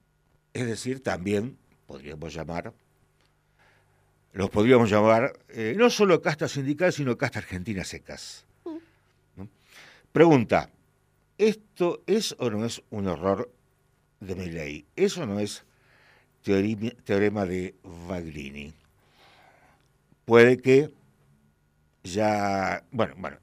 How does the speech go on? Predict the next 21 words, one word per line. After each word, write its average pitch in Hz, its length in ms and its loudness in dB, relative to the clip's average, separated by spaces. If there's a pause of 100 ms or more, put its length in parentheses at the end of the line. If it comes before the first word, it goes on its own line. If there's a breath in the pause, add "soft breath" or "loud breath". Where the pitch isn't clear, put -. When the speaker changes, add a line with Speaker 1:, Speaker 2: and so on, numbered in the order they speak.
Speaker 1:
él 104 200 -4
tiene 98 280 -2
la 80 60 -6
certeza 80 460 -8
que 78 60 -16
va 82 60 -12
a 73 40 -12
ser 80 120 -14
presidente. 69 500 -18 (120)
Speaker 2:
Ujú. 139 360 -16 (720 soft breath)
Speaker 1:
Y 87 80 -12
en 85 100 -10
base 95 340 -2
a 87 40 -8
esta 92 180 -12
certeza, 127 680 -2 (880 soft breath)
está 135 220 0
buscando 147 560 2
guardaespaldas 107 800 4
sindicales, 101 1040 -4
¿no? 101 260 -6